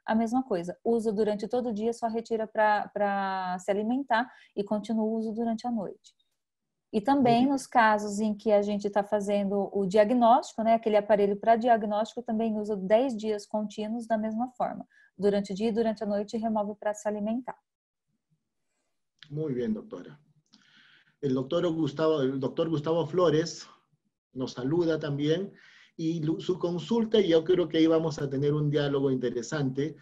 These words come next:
Speaker 3: es si en la escuela que usted tiene combina la medicación farmato-, farmacológica Botox con las férulas y en qué casos lo hace.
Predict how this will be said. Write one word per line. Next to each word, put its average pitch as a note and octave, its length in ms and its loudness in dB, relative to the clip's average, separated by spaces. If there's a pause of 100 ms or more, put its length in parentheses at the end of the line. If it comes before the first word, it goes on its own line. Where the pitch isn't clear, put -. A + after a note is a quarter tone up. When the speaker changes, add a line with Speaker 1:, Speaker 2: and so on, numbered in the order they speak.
(320)
Speaker 3:
es F3+ 380 -2
si D#3 500 0
en D3 160 0
la C#3+ 80 4
escuela F3+ 440 0
que E3 100 -6
usted D#3 260 -4
tiene D3+ 520 0 (260)
combina G3 840 0
la C#3+ 180 -2
medicación C3+ 720 0
farmato-, B2+ 840 -4
farmacológica C3+ 1080 -4 (380)
Botox E3 760 -2
con C3+ 200 0
las C3 200 -4
férulas E3 640 -2
y C#3+ 160 -2
en C3+ 200 0
qué D#3+ 200 -2
casos D3+ 400 -2
lo B2 200 0
hace. - 420 -14